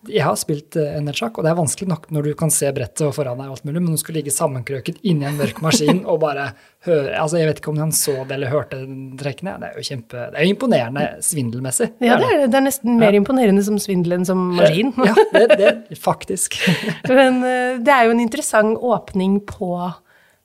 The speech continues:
Speaker 2: maskiner som tenker, som
Speaker 1: Ja.
Speaker 2: gjorde meg intrigued når jeg leste dette. Jeg synes det var en spennende sånn inngang.
Speaker 1: Ja. Ja, det tror jeg er helt riktig måte å åpne en, for det er jo kompliserte temat-, eller en komplisert tematikk hun snakker om.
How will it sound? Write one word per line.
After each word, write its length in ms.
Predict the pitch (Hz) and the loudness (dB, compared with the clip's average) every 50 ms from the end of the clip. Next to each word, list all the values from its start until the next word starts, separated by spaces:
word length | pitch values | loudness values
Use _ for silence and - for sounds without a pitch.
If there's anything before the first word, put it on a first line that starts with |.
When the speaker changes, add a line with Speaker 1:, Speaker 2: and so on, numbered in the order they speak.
| _ _ | _ _
Speaker 2:
maskiner 280 | 226 214 220 202 175 | 0 2 2 2 2
som 100 | 185 202 | 2 0
tenker, 300 | 196 220 196 185 - 294 - | 0 -2 -2 -2 -4 -6 -6
som 140 | - 285 | -4 -2
Speaker 1:
Ja. 80 | 277 254 | 0 2
Speaker 2:
gjorde 100 | 220 202 | 2 2
meg 460 | 220 220 226 226 220 214 208 208 208 _ | 0 0 0 0 -2 -4 -6 -12 -14 _
intrigued 680 | - - 208 208 208 - - 233 240 285 285 233 180 196 | -8 -4 -4 -4 -4 -4 -4 -4 -4 -4 -4 -2 -2 0
når 120 | 196 208 220 | 0 2 2
jeg 120 | 220 214 214 | 2 2 0
leste 220 | 214 202 - 185 | -2 -6 -6 -8
dette. 220 | 170 185 - - | -8 -6 -4 -2
Jeg 100 | 262 285 | -2 -2
synes 200 | 269 - 285 - - | -2 -4 -6 -6 -6
det 100 | - 285 | -6 -4
var 240 | 277 254 247 247 247 | -2 -2 -2 -2 -2
en 260 | 247 247 240 233 247 | -4 -4 -2 -4 -4
spennende 400 | 233 - - - 233 214 196 196 202 | -4 -4 -4 0 0 2 0 0 -2
sånn 240 | - 202 190 196 | -2 -4 -4 -2
inngang. 540 | 202 240 220 202 185 170 202 302 427 - - _ _ _ | -2 0 0 0 2 2 2 0 0 -2 -8 _ _ _
Speaker 1:
Ja. 200 | - 180 196 226 226 - _ _ _ | 0 2 2 2 0 -6 _ _ _
Ja, 80 | - 151 | -6 -2
det 400 | 156 156 151 151 147 147 147 147 | -2 0 0 -2 -2 -4 -6 -8
tror 120 | - 156 151 | -4 -4 -2
jeg 60 | 143 | -2
er 80 | 143 139 | -2 -6
helt 140 | 135 - - | -6 -4 -6
riktig 420 | 156 156 - _ _ 135 135 135 | -6 -6 -8 _ _ -8 -8 -6
måte 320 | 143 143 135 - _ - 135 | -6 -8 -8 -10 _ -10 -8
å 140 | 131 131 131 | -6 -6 -6
åpne 640 | 120 _ - 127 127 127 127 127 127 127 127 131 | -8 _ -14 -12 -10 -10 -10 -12 -12 -12 -12 -12
en, 240 | 131 127 131 131 139 135 | -14 -14 -14 -14 -14 -12
for 100 | - - | -8 -2
det 80 | 160 165 | 0 0
er 200 | 151 131 120 127 | 0 0 0 -2
jo 80 | 147 165 165 170 180 214 226 - | -2 -2 -2 -4 -10 -10 -10 -8
kompliserte 1160 | - - 170 156 180 165 - 143 120 - _ - 139 135 131 131 131 127 131 131 131 131 131 131 | -6 -6 -2 -2 0 0 0 -2 -2 -6 _ -8 -6 -6 -6 -6 -8 -8 -10 -10 -10 -12 -14 -14
temat-, 380 | - - 143 135 131 123 _ - - | -10 -8 -8 -6 -6 -8 _ -2 0
eller 100 | 160 156 | 2 2
en 60 | 160 | 2
komplisert 360 | 147 - 151 160 147 - 135 120 | 0 -2 -6 -6 -6 -6 -6 -8
tematikk 400 | 131 127 131 127 - 131 - - | -10 -12 -12 -10 -12 -14 -12 -10
hun 80 | 135 131 | -10 -10
snakker 380 | - - 151 - - - - 147 | -6 -6 -6 -6 -6 -4 -4 -4
om. 120 | 170 170 | -4 -4